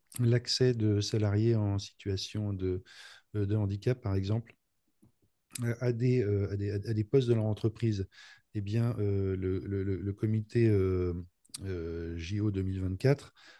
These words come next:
avec tous ses partenaires, Orange, euh, et puis je vais en,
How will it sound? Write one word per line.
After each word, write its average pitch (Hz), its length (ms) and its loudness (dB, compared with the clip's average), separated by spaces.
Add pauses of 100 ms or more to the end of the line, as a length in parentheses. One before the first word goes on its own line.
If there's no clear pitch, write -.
(120)
avec 101 260 -4
tous 127 100 -6
ses 104 140 -4
partenaires, 107 640 -2
Orange, 110 680 0
euh, 98 480 -2
et 98 100 -8
puis 98 180 -12
je 95 80 -6
vais 98 80 -4
en, 92 260 -6